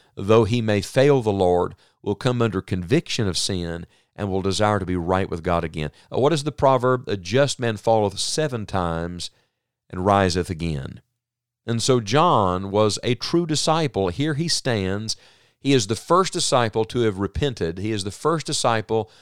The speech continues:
to have returned. Now, the rest will. You, you remember Peter's gonna come back to the Lord. All the disciples are gonna return to the Lord. In Acts chapter one, they'll all be there outside of Judas Iscariot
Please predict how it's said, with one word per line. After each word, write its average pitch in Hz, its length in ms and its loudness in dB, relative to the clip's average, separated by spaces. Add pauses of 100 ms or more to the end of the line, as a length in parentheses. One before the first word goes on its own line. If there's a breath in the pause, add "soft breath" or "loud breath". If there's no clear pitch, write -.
(120 soft breath)
to 117 140 -2
have 95 200 -2
returned. 87 560 -8 (520)
Now, 123 60 -4
the 147 80 2
rest 175 300 6
will. 123 400 4 (320)
You, - 120 -12
you 113 100 -6
remember 139 240 -2
Peter's 156 360 -4
gonna 113 140 -2
come 95 220 -4
back 85 280 -2
to 107 100 -4
the 95 80 -2
Lord. 90 320 0
All 139 180 4
the 185 60 -4
disciples 92 460 -2
are 95 40 -6
gonna 92 120 -4
return 95 300 -4
to 87 60 -6
the 87 80 -8
Lord. 85 300 -2
In 101 80 -8
Acts 104 200 -4
chapter 107 300 -4
one, 113 180 -2
they'll 101 160 0
all 110 220 6
be 131 160 -2
there 113 340 0
outside 107 440 -4
of 107 80 -6
Judas 107 280 -4
Iscariot 101 480 -2